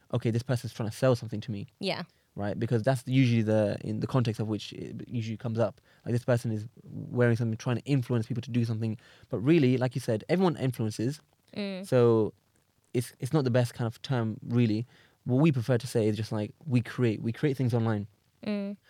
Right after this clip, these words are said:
Speaker 1: And yes, we may have influence, and, uh, th-, th-, but that's a separate thing. But the core thing is we, we don't, we don't make things to influence people. We
Speaker 2: We
Speaker 1: make
Speaker 2: make
Speaker 1: things
Speaker 2: things.
Speaker 1: because we want to make
Speaker 2: Yeah,
Speaker 1: things.
Speaker 2: exactly.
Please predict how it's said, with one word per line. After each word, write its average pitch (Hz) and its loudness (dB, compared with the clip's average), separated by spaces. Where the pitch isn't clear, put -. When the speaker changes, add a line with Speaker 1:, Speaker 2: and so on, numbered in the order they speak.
Speaker 1:
And 117 2
yes, 127 2
we 120 0
may 123 2
have 117 0
influence, 110 -6
and, 107 0
uh, 104 -6
th-, 95 -8
th-, 107 0
but 117 -6
that's 120 0
a 117 -6
separate 120 -4
thing. 113 -2
But 110 0
the 110 2
core 139 2
thing 120 -2
is 110 0
we, 113 -4
we 123 0
don't, 131 2
we 131 0
don't 135 2
make 131 2
things 117 -2
to - -8
influence 117 -4
people. 113 -8
We - -4
Speaker 2:
We 123 4
Speaker 1:
make 135 6
Speaker 2:
make - -8
Speaker 1:
things 127 0
Speaker 2:
things. 117 -6
Speaker 1:
because 120 2
we 117 2
want 113 0
to - -6
make 113 -2
Speaker 2:
Yeah, - 0
Speaker 1:
things. - -4
Speaker 2:
exactly. 160 -8